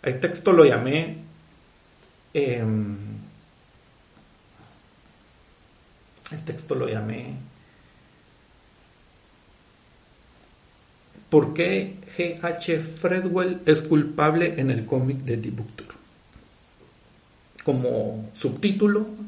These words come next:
decidí ponerle: "El protagonista de la novela gráfica de The Book Tour, autor en gira, es exculpado de un crimen. Esto no quiere decir que no sea culpable de lo que se le acusa".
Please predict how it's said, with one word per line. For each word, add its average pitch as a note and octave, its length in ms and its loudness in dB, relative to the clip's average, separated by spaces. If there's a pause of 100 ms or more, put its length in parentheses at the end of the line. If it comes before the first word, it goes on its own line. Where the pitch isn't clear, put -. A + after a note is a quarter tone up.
(440)
decidí C3+ 400 0
ponerle: C#3+ 640 0 (580)
"El D#3 140 6
protagonista D#3 640 2
de F3+ 80 0
la E3 100 4
novela C3+ 420 4
gráfica D3 440 0
de C3 140 4
The A2+ 120 -2
Book D#3 260 -2
Tour, G#3+ 180 0 (160)
autor C#3 420 2
en C3+ 120 -4
gira, C3 300 -4 (880)
es E3 320 6
exculpado D#3+ 800 2
de D3+ 100 6
un C3+ 180 -2
crimen. A#2 400 -2 (580)
Esto D#3 220 -2
no D3 160 0
quiere D3+ 320 4
decir D#3 360 -2
que D3 120 -6
no B2+ 180 -2
sea C3 220 -2
culpable C3 600 -2 (100)
de A#2+ 160 0
lo A2+ 100 -6
que - 80 -8
se A2+ 140 -6
le - 80 -10
acusa". - 260 -16